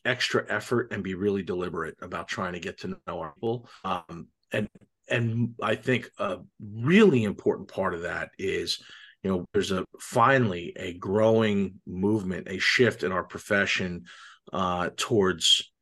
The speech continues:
resiliency and taking care of each other and recognizing some of the mental health challenges that, that officers face.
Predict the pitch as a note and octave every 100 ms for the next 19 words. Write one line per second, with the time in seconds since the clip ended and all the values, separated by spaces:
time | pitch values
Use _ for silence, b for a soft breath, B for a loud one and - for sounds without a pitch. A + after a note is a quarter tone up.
0 | _ _ _ - F#2+ F2+ G2 G#2 G2+ -
1 | A2 - - - - G#2 G2+ F#2+ G#2+ G#2
2 | G2+ G#2 - G#2 G#2+ F#2+ E2+ F#2+ - G2
3 | F#2+ G2 F#2 F#2 G2+ F#2 F2+ F#2 F#2 F2
4 | G2+ F#2+ - G2 G2 F#2+ G2 - F#2+ -
5 | G2 G2 G2 - F2+ - G2+ F#2+